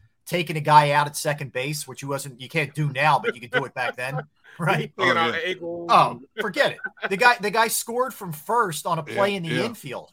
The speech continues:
Speaker 1: in Atlanta when Harry Kalas,
Speaker 3: Yeah.
Speaker 1: "Chase Utley, you are the man," you know, all of that.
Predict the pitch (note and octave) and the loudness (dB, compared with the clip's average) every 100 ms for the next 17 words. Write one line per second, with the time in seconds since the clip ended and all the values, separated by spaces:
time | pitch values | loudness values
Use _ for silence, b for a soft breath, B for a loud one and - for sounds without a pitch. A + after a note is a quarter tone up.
0 | _ D#3+ D3+ E3+ G#3 D#3 C3+ D#3 D#3+ D3+ | _ -6 -4 -2 -2 -2 0 0 0 -2
1 | E3+ F3 C#3+ A#2+ B2 B2 E3 F3 E3+ F3+ | 0 0 -2 -2 -2 -2 -6 -8 -8 -10
2 | D3 F#3+ F#3 F3+ D#3 C3 C#3+ F#3 E3+ A#2 | -6 -2 -2 -2 -4 -6 -4 -4 -6 -8
3 | F#2 - D#3+ B2+ C3+ D3+ G3 F#3+ C3+ F3+ | -12 -12 -8 -6 -4 -2 -2 -4 0 2
4 | A2+ | 2